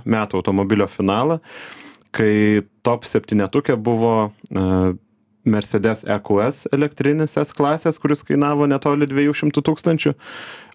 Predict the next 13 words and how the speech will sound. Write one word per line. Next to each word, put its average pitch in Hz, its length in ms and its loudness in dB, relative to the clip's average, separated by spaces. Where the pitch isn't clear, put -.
o - 180 0
laimėjo, 117 540 2
pavyzdžiui, 131 440 0
Citroen 123 400 -2
C 127 160 0
penki 135 360 0
X, - 160 -18
kurio 101 200 0
kaina 127 640 0
apie 135 280 -2
keturiasdešimt 98 640 0
tūkstančių 95 440 0
buvo. 92 260 2